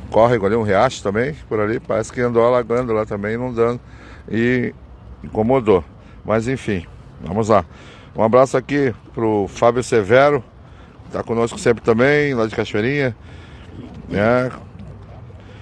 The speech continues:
O Edmilson Rosa da Silva também, diz que o Bueno vai pagar, o Bueno vai pagar a cuca, vai estragar o tempo.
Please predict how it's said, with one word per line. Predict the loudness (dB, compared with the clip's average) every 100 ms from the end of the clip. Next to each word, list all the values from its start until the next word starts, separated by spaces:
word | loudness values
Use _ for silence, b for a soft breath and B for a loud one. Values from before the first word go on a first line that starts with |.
| B -16 -6
O |
Edmilson | -4 0 4 4 4 2
Rosa | 4 4 4
da | 0
Silva | 0 -2
também, | 2 2 2 0
diz | -4
que | -10
o |
Bueno | 0 0 2
vai | 2
pagar, | 4 4 4 2 -10 -16
o | -8
Bueno | 2 4 6
vai | 4
pagar | 4 4 4
a |
cuca, | 4 0 0
vai | 2 2
estragar | 4 4 4
o |
tempo. | 4 2 0 -2 -10